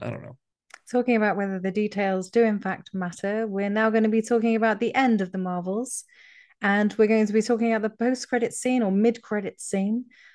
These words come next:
Speaker 2: uh, P C S or M C S, as we like to say, um, of the Marvels. Uh, we'll first talk about the ending, um, in which Kamala Khan, uh, takes on, um, hiding in the shadows in Nick Fury-esque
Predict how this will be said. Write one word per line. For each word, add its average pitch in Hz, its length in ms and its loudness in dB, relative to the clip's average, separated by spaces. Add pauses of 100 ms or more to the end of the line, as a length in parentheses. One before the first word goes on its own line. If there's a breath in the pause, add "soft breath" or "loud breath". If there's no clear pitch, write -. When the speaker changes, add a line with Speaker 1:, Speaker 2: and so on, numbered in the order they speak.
(140)
Speaker 2:
uh, 185 120 0
P 226 180 0
C 226 200 2
S 226 260 0
or 175 140 -2
M 202 220 2
C 196 240 0
S, - 340 -4 (360)
as 185 140 -6
we 185 80 -4
like 180 200 -6
to - 60 -14
say, 190 340 -4 (360 loud breath)
um, 180 440 2
of 185 240 -2
the 185 80 -4
Marvels. 190 580 -2 (400 loud breath)
Uh, 202 320 4
we'll 262 160 4
first 330 280 2
talk 311 160 0
about 254 240 2
the 220 220 -2
ending, 214 640 -2 (140)
um, 196 580 -2
in 202 200 0
which - 520 -4 (180)
Kamala 254 320 4
Khan, 226 420 0
uh, 196 260 0
takes 220 320 -4
on, 202 260 -2
um, 185 440 0 (120)
hiding 233 300 4
in 208 80 0
the 196 80 0
shadows 190 540 0 (100)
in 190 260 -2
Nick 208 240 0
Fury-esque 185 800 2